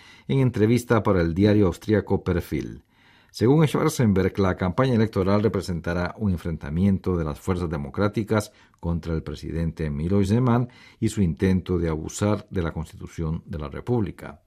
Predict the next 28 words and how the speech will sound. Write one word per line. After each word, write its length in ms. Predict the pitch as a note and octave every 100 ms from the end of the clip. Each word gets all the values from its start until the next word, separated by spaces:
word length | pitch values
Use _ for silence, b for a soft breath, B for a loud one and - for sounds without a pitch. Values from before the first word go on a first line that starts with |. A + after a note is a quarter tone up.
| b b b
Schwarzenberg 680 | - E2 D#2 - E2 G2 G2
apuntó 440 | E2 D#2+ D2 F#2 -
que, 80 |
a 80 | E2
pesar 320 | D#2 - G2
de 120 | F2+ E2
ser 260 | - F#2+
un 180 | A2 F#2+
aristócrata, 760 | E2+ D#2+ A2 G2+ G2 G#2 F#2+ - b b
no 160 | - D#2+
le 120 | D#2+
queda 360 | - E2+ E2 D#2+
otra 300 | F2 F#2 E2+
que 120 | F2+
defender 500 | E2+ - D#2+ D#2 F#2
la 140 | G2
República. 720 | F#2+ - D3 C3 - D2 C2+ b b b b -
El 120 | F#2
exministro 720 | F2+ - E2 E2 F2+ - F2+ E2+
se 120 | E2
refirió 380 | E2 E2 E2 E2
también 420 | E2 D#2 G2+ A#2
al 140 | G2
nivel 320 | E2 D#2+ F#2+
de 100 | F2
corrupción 460 | E2 E2+ E2 - G#2+
en 80 | G2+
Chequia 500 | B2+ A2 A2+ A2+